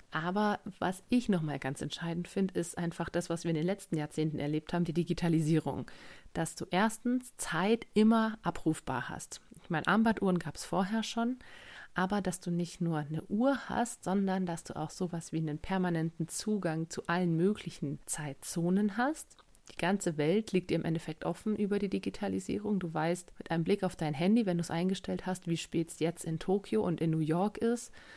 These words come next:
Du kannst dich viel besser vernetzen und du hast natürlich nicht nur die aktuelle Zeit, sondern du hast auch immer einen Kalender dabei.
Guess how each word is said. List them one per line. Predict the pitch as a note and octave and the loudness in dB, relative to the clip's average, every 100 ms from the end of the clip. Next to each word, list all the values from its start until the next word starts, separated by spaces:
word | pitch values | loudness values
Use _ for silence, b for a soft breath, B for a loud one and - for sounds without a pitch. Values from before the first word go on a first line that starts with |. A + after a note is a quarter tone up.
| B B B | B B B
Du | F#3 | -10
kannst | - F3+ F3 E3+ - | -4 0 0 -2 -2
dich | D#3 - - | -4 -4 -14
viel | - G3 | -2 0
besser | F3 E3+ E3+ | 2 0 -4
vernetzen | - D#3 F3 G3 - A3+ A3 | -4 -2 0 -2 -4 -4 -2
und | G3 A3+ A3+ - | 2 2 2 -2
du | E3+ | -2
hast | F#3 - | -2 0
natürlich | F3 F#3+ E3+ F3 | -2 0 0 0
nicht | F3 | 0
nur | E3 | 0
die | D3+ - | -2 -4
aktuelle | E3 - - E3 D3+ | -6 -6 -2 0 0
Zeit, | - - E3 E3 B3 B3+ | -4 -8 -4 -2 -2 -2
sondern | F3+ G3 A3+ G#3+ | 0 2 2 2
du | F3 | 0
hast | F#3 - | -6 -6
auch | - | -6
immer | G3+ G#3+ | 2 4
einen | G#3 | 4
Kalender | F#3 F#3+ F#3 G3 F#3+ | 2 2 2 2 0
dabei. | C#3 G1+ G1+ | -2 -4 -8